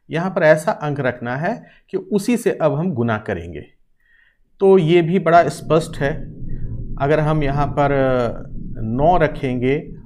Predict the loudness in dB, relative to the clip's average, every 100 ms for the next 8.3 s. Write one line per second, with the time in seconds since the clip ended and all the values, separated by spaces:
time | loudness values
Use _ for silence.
0 | -12 -2 0 2 0 0 0 -2 -2 -2
1 | -2 -2 -6 -6 -6 -4 -4 -4 -10 -18
2 | -16 -12 -2 0 2 2 2 0 0 -2
3 | -2 -8 -8 0 0 0 -2 -4 -4 -6
4 | -2 -2 -2 -2 -4 -4 -4 -4 -8 -14
5 | -10 -8 -10 -14 -20 _ -2 0 4 2
6 | 2 -2 0 0 0 -4 -4 -4 -2 -2
7 | 0 -2 -6 _ _ _ -20 -18 -8 -4
8 | -4 -4 -10